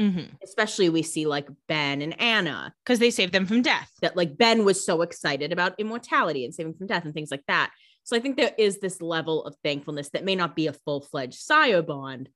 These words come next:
Speaker 2: but, like, you are you know, turned by someone, there's some connection there. There's always gonna be a
Speaker 1: Yeah.
Speaker 2: connection there. And so maybe this feelings before turning, it depends on the strength of the feelings and the type of the feelings.
Speaker 1: Yeah.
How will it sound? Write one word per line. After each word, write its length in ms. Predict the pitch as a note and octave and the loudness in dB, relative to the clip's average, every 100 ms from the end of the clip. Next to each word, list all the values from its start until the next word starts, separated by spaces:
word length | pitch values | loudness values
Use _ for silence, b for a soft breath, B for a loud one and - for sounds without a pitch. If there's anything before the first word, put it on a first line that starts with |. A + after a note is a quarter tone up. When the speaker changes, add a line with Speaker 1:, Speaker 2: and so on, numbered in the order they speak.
| _ | _
Speaker 2:
but, 60 | |
like, 200 | A#3 A3+ | -2 0
you 120 | B3 B3 | 0 2
are 360 | A3+ F#3+ E3+ - _ _ _ | 4 4 0 -8 _ _ _
you 80 | E3+ | -8
know, 240 | C#3 G#2+ _ | -8 -10 _
turned 320 | - D4 D4+ | -2 0 2
by 140 | D4 D4 | 2 0
someone, 360 | - F#3 F3 | 0 -4 0
there's 180 | E3+ D#3+ | -2 -2
some 180 | E3+ D#3 | -4 -6
connection 520 | D#3+ C#3 - - - | -8 -10 -10 -16 -18
there. 120 | C2 - | -20 -12
There's 140 | D#3 | -8
always 260 | D3+ D3 C#3+ | -4 -4 -6
gonna 140 | C3+ | -12
be 140 | G#2 A#2+ - | -12 -14 -10
a 60 | |
Speaker 1:
Yeah. 100 | F3+ | -12
Speaker 2:
connection 280 | - - F2+ | -12 -20 -20
there. 140 | C#2+ - B B | -20 -20 B B
And 80 | F3+ | -6
so 100 | G#3+ | -2
maybe 360 | G#3+ G#3+ G#3+ G3+ | 2 2 2 0
this 220 | F#3 - | 0 -6
feelings 380 | - F3 E3 D#3+ | -4 -2 -2 -4
before 260 | D#3+ D#3+ D3+ | -8 -6 -6
turning, 460 | D3 D#3 D3 C#3+ C#3 | -6 -6 -4 -6 -6
it 140 | D3+ | -10
depends 280 | - D3+ C#3+ | -10 -8 -6
on 120 | C3+ | -8
the 60 | B2+ | -8
strength 500 | - - D3 C#3+ - | -12 -2 -2 -2 -8
of 100 | C#3+ | -10
the 80 | |
feelings 340 | F3 D3 C3 C3+ | -6 -4 -6 -8
and 40 | C3+ | -14
the 140 | B2+ | -12
type 220 | C3 B2 | -10 -10
of 120 | A2+ | -10
the 80 | - | -16
feelings. 300 | - - F#3 | -12 -8 -4
Speaker 1:
Yeah. 140 | E3+ | -4